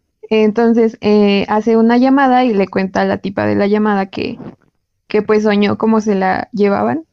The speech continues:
O, pues sí, una abducción. Y que le decían como, Bueno, n-, t-, nosotros te vamos a cuidar, a ti no te va a pasar nada, pero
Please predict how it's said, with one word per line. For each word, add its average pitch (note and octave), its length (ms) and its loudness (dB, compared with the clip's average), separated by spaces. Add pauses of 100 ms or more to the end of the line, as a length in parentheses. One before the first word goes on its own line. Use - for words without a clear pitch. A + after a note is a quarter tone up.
(500)
O, G#3 120 -2
pues B3+ 160 0
sí, F4 120 0
una C4 320 2
abducción. G#3 460 -2 (640)
Y A3+ 320 2
que G#3+ 120 0
le G#3+ 120 4
decían G#3+ 320 2
como, G#3+ 760 0
Bueno, A3+ 280 2
n-, G#3 180 2
t-, - 220 -6
nosotros B3 500 2
te A3+ 100 -2
vamos A3 220 2
a G#3+ 100 0
cuidar, A#3+ 460 2
a G#3+ 100 0
ti A3 140 0
no A3+ 140 0
te G#3 80 -2
va G3 80 0
a G3 80 -6
pasar G#3 280 -2
nada, C#4 320 0
pero F#3+ 420 -2